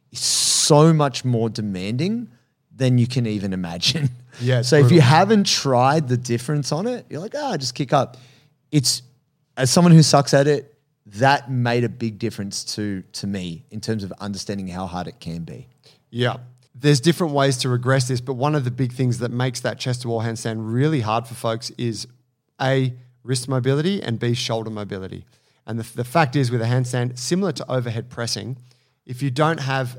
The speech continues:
Speaker 2: adequate range of motion through those areas, you can't safely do the exercise, right? Like if someone's got really tight shoulders and they can't actually open the shoulder up to press overhead,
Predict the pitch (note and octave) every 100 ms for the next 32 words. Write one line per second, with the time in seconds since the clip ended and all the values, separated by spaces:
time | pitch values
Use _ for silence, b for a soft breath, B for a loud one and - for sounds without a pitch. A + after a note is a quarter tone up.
0 | - C3 B2+ C3 C3 B2 A#2 G#2+ A#2+ A2+
1 | A2 - B2+ A2+ G#2+ A#2 B2 A#2 G2+ B2+
2 | - - _ _ _ _ _ _ _ B2
3 | B2 D3 E3 - C3+ B2 A#2+ A#2+ G#2 A2
4 | A2+ A#2+ - G#2 F#2+ - _ _ _ B2
5 | C3 C#3 B2+ D#3 D3 - D3+ D#3+ D3 B2
6 | C#3 C#3+ D#3+ C#3+ B2+ C3+ B2+ C3+ C3+ C3
7 | A#2 A#2 - B2+ B2 B2 C3 C3 B2+ A#2+
8 | A#2 - A2+ G#2+ A#2+ - B2 A#2 A2 G#2+
9 | A2+